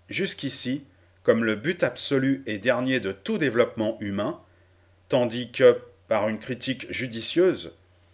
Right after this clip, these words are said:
qu'elle est capable et qu'en dernière instance elle se verra forcée d'exercer contre elle-même, elle aurait dû comprendre qu'elle n'est elle-même qu'un moyen nécessaire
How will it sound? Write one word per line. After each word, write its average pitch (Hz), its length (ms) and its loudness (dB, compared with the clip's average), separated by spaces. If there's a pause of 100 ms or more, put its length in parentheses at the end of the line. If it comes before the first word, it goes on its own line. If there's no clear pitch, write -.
(220)
qu'elle 113 180 2
est 117 80 -2
capable 120 640 4
et 98 100 -6
qu'en 104 180 -4
dernière 110 460 0
instance - 760 -6
elle 107 120 -4
se - 180 -6
verra 113 320 0
forcée - 560 -4 (300)
d'exercer 143 640 0
contre 107 260 -6
elle-même, 135 480 0 (680)
elle 135 160 8
aurait 160 220 8
dû 220 160 -4
comprendre 127 760 -2 (420)
qu'elle 113 220 2
n'est 113 240 0
elle-même 160 500 6
qu'un 123 180 0
moyen 185 360 2
nécessaire 143 760 0